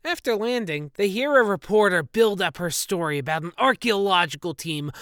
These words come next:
unearthing ancient mysteries about Kabuto. Thinking that sounds interesting, our heroes butt in and follow them to base camp. There, they see her commenting on a Kabuto fossil that was fished up recently, sparking all of the interest.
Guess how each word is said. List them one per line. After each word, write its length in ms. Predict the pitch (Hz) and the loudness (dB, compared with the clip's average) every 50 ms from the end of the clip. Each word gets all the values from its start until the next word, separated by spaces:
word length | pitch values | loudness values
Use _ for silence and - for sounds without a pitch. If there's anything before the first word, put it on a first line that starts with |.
| - - | -4 0
unearthing 640 | 269 294 302 311 294 269 254 214 - 220 196 196 | 2 4 4 6 6 6 6 4 0 -4 -4 -4
ancient 460 | 180 214 226 220 185 - 185 175 156 156 | -2 -2 -2 -2 -4 -6 -8 -8 -8 -6
mysteries 560 | 165 180 165 - - - 170 147 139 120 127 | -6 -6 -6 -6 -8 -8 -8 -8 -8 -8 -8
about 320 | 123 135 147 139 127 - | -6 -4 -4 -6 -6 -8
Kabuto. 880 | - 143 113 - - 147 151 123 - - 113 107 95 98 98 98 - _ _ _ _ _ _ _ _ _ _ _ _ | -14 -16 -14 -12 -10 -10 -10 -10 -10 -12 -12 -12 -12 -14 -16 -18 -20 _ _ _ _ _ _ _ _ _ _ _ _
Thinking 300 | - 185 185 175 185 202 | -6 -4 -4 -2 -2 -2
that 260 | 202 202 208 220 220 - | 0 0 0 0 0 0
sounds 260 | - 240 247 233 208 | 0 0 0 0 0
interesting, 680 | 269 330 330 - 277 240 233 214 - - 254 254 247 | -2 -2 -2 -2 -2 -2 -2 -2 -4 -6 -6 -8 -6
our 240 | - 285 339 370 339 | -6 -2 0 2 2
heroes 420 | 294 233 269 285 285 277 254 196 135 | 2 0 0 4 4 4 4 4 0
butt 320 | - - 254 262 262 240 | -2 0 2 2 4 4
in 220 | 226 226 247 247 | 4 2 2 2
and 180 | 208 170 147 - | 0 -4 -4 -2
follow 320 | - 208 196 202 214 220 | 0 0 2 4 4 4
them 220 | 208 208 208 214 208 | 4 2 0 -2 -4
to 80 | 254 | -6
base 320 | 208 190 170 147 131 - - | -4 -4 -4 -4 -4 -8 -10
camp. 360 | - 147 131 117 117 120 - _ _ _ _ _ _ _ _ _ _ _ _ _ - | -12 -12 -12 -10 -12 -14 -18 _ _ _ _ _ _ _ _ _ _ _ _ _ -4
There, 420 | 156 190 190 156 131 110 101 - _ | 0 0 0 0 -2 -4 -8 -10 _
they 140 | - 175 196 | -6 -4 -4
see 280 | 185 - - 233 247 214 | -4 -4 -6 -4 -4 -2
her 160 | 196 220 202 | -2 -2 -4
commenting 720 | - - - 190 208 202 202 185 156 135 - - 131 127 | -4 -6 -8 -6 -6 -4 -4 -6 -6 -8 -10 -12 -12 -10
on 140 | 135 143 151 | -8 -8 -8
a 60 | 170 | -8
Kabuto 600 | - - 180 - 247 247 240 - - 214 185 156 | -8 -8 -6 -2 0 0 0 0 -2 -4 -4 -4
fossil 460 | - - 160 147 135 131 - - 143 | -6 -8 -8 -6 -6 -6 -8 -8 -8
that 120 | 135 170 - | -8 -8 -6
was 160 | 208 208 - | -8 -8 -10
fished 400 | - - 277 247 - - - - | -10 -10 -8 -8 -8 -8 -8 -6
up 240 | 254 269 - - - | -8 -8 -8 -10 -12
recently, 560 | 170 147 131 - - - - 120 127 120 113 _ - _ | -10 -10 -10 -12 -14 -16 -14 -14 -14 -14 -14 _ -20 _
sparking 640 | - - - - - 202 - 381 - - 262 208 175 | -16 -14 -10 -6 -4 -2 -2 -2 -4 -6 -8 -8 -6
all 200 | 143 127 127 120 | -8 -8 -10 -10
of 100 | 110 - | -12 -12
the 160 | 120 120 117 | -10 -10 -10
interest. 640 | 117 117 117 - - 117 110 104 - - - _ | -10 -12 -12 -14 -14 -16 -14 -14 -16 -18 -20 _